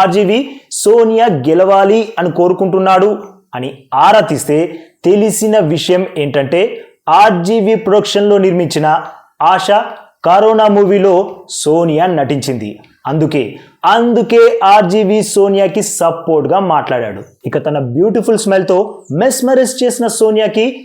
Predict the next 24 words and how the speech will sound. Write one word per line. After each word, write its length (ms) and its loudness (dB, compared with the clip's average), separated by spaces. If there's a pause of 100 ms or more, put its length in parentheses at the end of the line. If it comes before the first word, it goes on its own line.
(180)
ఆర్జీవీ 600 2
ఫ్యాన్స్ 480 -2
కూడా 180 2
సపోర్ట్ 600 -2
చేస్తారు 420 2 (580)
అనడంలో 400 0
అయితే 240 2 (400)
ఎలాంటి 680 2
డౌటు 320 0
లేదు. 300 2 (380)
చూద్దాం 280 2
మరి 180 4 (380)
ఆర్జీవీ 560 4
విషెస్ 520 -2
ఫలించి 400 0 (360)
బీబీ 380 0
ఎయిట్ 200 4
విన్నర్‌గా 480 2 (300)
సోనియా 440 0 (480)
నిలుస్తుందా 640 2
లేదా 640 -2
అని. 120 -10 (220)
మరి 140 -2
మీ 280 -2